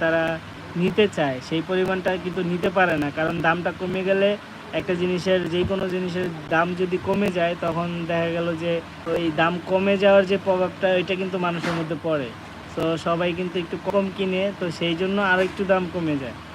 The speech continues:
তাই আমাদের মধ্যে আমরা যে, আমরা যারা বাঙালি আছি, আমরা একটা জিনিস দেখেছি যে যখন দাম বাড়ে, আমরা কিন্তু ওই জিনিসগুলো বেশি বেশি করে কিনি, যে আজকে হয়তো দাম বেড়ে গিয়েছে, কালকে হয়তো আরেকটু বেশি বেড়ে যাবে। তো এই,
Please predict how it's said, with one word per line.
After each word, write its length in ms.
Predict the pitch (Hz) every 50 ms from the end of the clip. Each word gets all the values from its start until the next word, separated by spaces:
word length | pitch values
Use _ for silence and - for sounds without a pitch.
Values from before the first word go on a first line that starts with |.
| - - - -
তাই 100 | - 165
আমাদের 480 | 170 160 165 170 180 185 190 185 202 202
মধ্যে 420 | 202 208 202 190 196 214 214 208
আমরা 260 | 202 185 180 185 190 185
যে, 220 | 180 190 196 202
আমরা 600 | - 190 180 175 185 185 185 185 185 190 190 180
যারা 360 | 165 175 170 170 175 180 175
বাঙালি 420 | 165 165 160 165 170 175 180 185 185
আছি, 300 | 180 170 - 190 180 175
আমরা 300 | 170 170 170 170 175 170
একটা 180 | 165 - 185
জিনিস 260 | 180 180 180 185 175 165 160 160
দেখেছি 480 | 170 160 - 170 156 - 180 170 180 185 - - - - - - - -
যে 220 | 151 160 165 165 160
যখন 400 | 156 220 - 165 180 202 190 190
দাম 280 | 185 180 190 196 196
বাড়ে, 380 | 180 180 180 180 180 190 208 208
আমরা 280 | 185 180 180 180 180
কিন্তু 280 | 175 185 185 170 - 190
ওই 100 | 190 185
জিনিসগুলো 300 | 180 190 175 180 190 185
বেশি 320 | 175 170 196 185 - 208
বেশি 240 | 180 185 160 170 170 160
করে 140 | 180 170 165 147
কিনি, 180 | 143 131 127 113 104 - - - - - - - - 147
যে 120 | 165 160
আজকে 360 | 160 160 156 - - 180 175
হয়তো 300 | 165 165 170 165 170 175
দাম 260 | 165 170 165 175 180
বেড়ে 240 | 170 170 175 175 180
গিয়েছে, 480 | 165 175 185 185 180 - 202 190 175 143 - - - - -
কালকে 260 | - 156 170 170 165 185
হয়তো 220 | 185 185 185 190
আরেকটু 340 | 180 180 185 185 - - 208
বেশি 280 | 185 196 196 190 202
বেড়ে 160 | 190 185 160 156
যাবে। 240 | 151 139 131 123 - - - - - - - - - - - -
তো 280 | 175 170 175 180 185
এই, 320 | 165 - 202 196 202 208